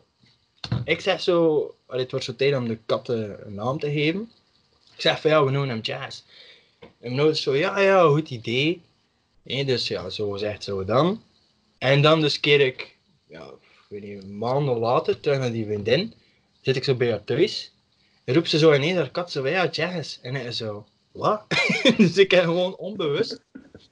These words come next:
ik wist het eigenlijk niet. Eh, allee, dat ik het gekopieerd had. Er bestaat daar een naam voor, hè.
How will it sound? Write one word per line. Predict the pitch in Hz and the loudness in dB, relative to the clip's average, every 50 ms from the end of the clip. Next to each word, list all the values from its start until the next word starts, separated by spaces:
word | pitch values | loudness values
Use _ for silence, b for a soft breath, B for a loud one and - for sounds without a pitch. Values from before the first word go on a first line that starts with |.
| - _ | -20 _
ik | _ - 160 156 | _ -10 -10 0
wist | - 220 247 - - | 0 0 0 0 -4
het | 214 196 | -4 -4
eigenlijk | 180 156 127 131 123 110 | -4 -4 -6 -10 -16 -18
niet. | 98 - _ _ _ _ _ _ _ _ | -20 -20 _ _ _ _ _ _ _ _
Eh, | _ 117 123 123 120 | _ -10 -8 -8 -6
allee, | 120 127 135 135 127 | -6 -6 -6 -6 -6
dat | 123 117 | -8 -10
ik | 117 - | -8 -10
het | 120 113 - | -14 -14 -14
gekopieerd | 110 - - 117 101 - - 117 135 160 143 113 | -20 -14 -14 -14 -14 -10 -10 -6 -6 -6 -6 -6
had. | 104 - - | -8 -10 -10
Er | 131 135 | -10 -8
bestaat | 143 143 - - 170 170 | -8 -10 -4 -2 -2 0
daar | 170 165 151 | 0 0 0
een | 147 131 117 | 0 -2 -2
naam | 120 139 170 190 180 135 | -2 -2 -2 -2 -2 -4
voor, | 113 113 113 110 | -4 -4 -4 -2
hè. | 127 151 180 214 | -2 -4 -4 -8